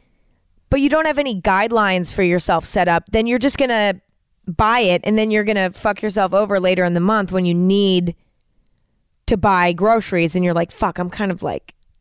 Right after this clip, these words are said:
in an uncomfortable spot now because I bought that shirt." Whereas if you're like, "Okay, I'm only allowing myself two wants this month,"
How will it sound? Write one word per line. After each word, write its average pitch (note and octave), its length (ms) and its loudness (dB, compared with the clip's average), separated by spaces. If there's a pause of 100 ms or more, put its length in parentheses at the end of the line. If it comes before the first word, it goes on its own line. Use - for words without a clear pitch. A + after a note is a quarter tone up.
(180)
in F#3+ 140 0
an F3 100 0
uncomfortable E3+ 460 -4
spot A3+ 340 -2
now E3+ 160 -4
because F3 180 -4
I E3+ 80 0
bought D#3+ 200 -4
that - 180 -4
shirt." A#3+ 300 -2 (680)
Whereas D4 240 2
if C4+ 80 -2
you're C4 120 2
like, B3 120 0
"Okay, A#3+ 220 0
I'm G#3 100 0
only A#3+ 220 2
allowing A3+ 340 2
myself G#3+ 300 -2
two D4 200 0
wants A3+ 280 2
this F#3 180 -4
month," - 400 -10